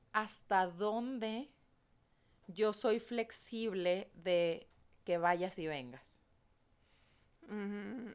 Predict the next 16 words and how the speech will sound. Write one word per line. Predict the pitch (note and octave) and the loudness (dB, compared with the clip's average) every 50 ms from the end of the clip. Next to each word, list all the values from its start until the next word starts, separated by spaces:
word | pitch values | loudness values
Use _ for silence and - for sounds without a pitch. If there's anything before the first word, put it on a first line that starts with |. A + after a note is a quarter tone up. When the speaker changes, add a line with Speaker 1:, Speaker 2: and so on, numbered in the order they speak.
| - _ | -14 _
Speaker 2:
A | F3 F#3 E3+ | -10 -8 -8
ver, | F3 F#3 | -8 -8
cuéntame | - - - A3+ G#3+ A#3 A3 F#3+ | -10 -12 -16 -12 -12 -12 -12 -12
más, | G3 F#3 G3 C#4 - | -12 -12 -12 -12 -12
porque | - - A3+ A3 - - G#3+ G#3+ A3 G#3 G3+ F#3 E3+ D#3 - | -10 -10 -10 -10 -8 -10 -10 -10 -8 -8 -8 -10 -12 -12 0
Speaker 1:
Como | - A#3 A3+ A3 A3+ G#3+ A3 G#3+ G#3 G#3 | 4 6 6 6 6 4 2 2 2 2
que, | - G#3 G#3 G#3 G#3 G#3 G#3 G#3 - - - - - - _ - - - - - | 2 4 6 6 6 6 6 4 2 0 -4 -16 -20 -20 _ -14 -14 -14 -10 -2
em, | - A3+ A3 G#3+ G#3+ G#3 G#3 G#3 G3+ G3+ G3 G3 F#3+ F#3+ F#3 F#3 F#3+ F#3 E3+ _ _ _ _ _ _ - _ _ _ _ | 2 4 4 6 6 6 4 4 4 2 2 0 -2 -6 -6 -6 -8 -8 -12 _ _ _ _ _ _ -20 _ _ _ _
no | - G3 A3+ A3 A3 C4 C4+ C4+ C4+ C#4 D4+ | -14 -12 -12 -8 -6 0 4 4 6 6 6
entrar | E4+ F#4+ F#4+ - E4 D4+ D4+ D4+ | 4 2 2 4 6 6 8 8
al | D#4+ E4+ E4 | 8 6 4
punto | - D#4+ D4+ D4 C4 D#4 D#4 | 0 -4 -4 0 0 0 2
como | D#4+ D4 C#4+ C4+ B3 | 2 0 0 0 2
de | A3+ A3 G#3 G3+ G3 F#3+ F3 - | 2 4 4 4 4 2 2 0
necesariamente | G3+ G#3+ G#3+ G3 G#3+ G3+ G#3+ G#3 G3+ G3+ G#3+ A3+ A#3+ B3 A#3 A#3 - B3 B3 B3+ B3+ C4 C4+ C4 - _ _ _ _ _ _ _ _ _ _ _ _ _ _ _ _ _ _ _ - - _ _ _ _ _ | 0 -2 -2 -2 -4 0 2 2 2 2 2 -2 -2 -4 -6 -6 -6 -4 -2 -2 -2 -2 -4 -6 -12 _ _ _ _ _ _ _ _ _ _ _ _ _ _ _ _ _ _ _ -20 -20 _ _ _ _ _
cuernos, | - G#3 A#3 A3+ A3+ C4+ D4 D#4 F4 F#4+ G#4+ A#4 - - - - - | -6 2 6 6 6 6 6 2 -2 -4 -6 -6 -8 -10 -12 -12 -14